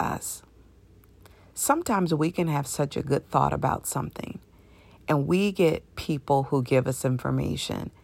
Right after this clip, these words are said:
and they try to tear us away from our original plan. Like,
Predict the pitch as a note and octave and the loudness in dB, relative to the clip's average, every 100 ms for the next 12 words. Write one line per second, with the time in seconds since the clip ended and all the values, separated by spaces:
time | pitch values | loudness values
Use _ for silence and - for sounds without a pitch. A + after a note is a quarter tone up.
0 | - - - - D3 C#3 D3 - C3+ C3+ | -20 -20 -8 -2 0 0 -4 2 2 2
1 | - C3+ B2 - - C#3+ C3+ C3 B2+ B2 | 0 -2 -2 -4 -2 2 2 2 0 0
2 | B2+ C3+ C3+ - - - - - - C3+ | 0 0 -4 -8 -20 -20 -20 -20 -2 2
3 | B2+ - - C2+ - - - - - C#3 | 2 2 2 2 2 -2 -8 -2 2 4
4 | C#3 C#3 B2+ C3 - - B2+ B2 - - | 4 4 0 -2 -4 0 0 0 -4 -8
5 | - - - - - D3 | -16 -20 -20 -6 2 2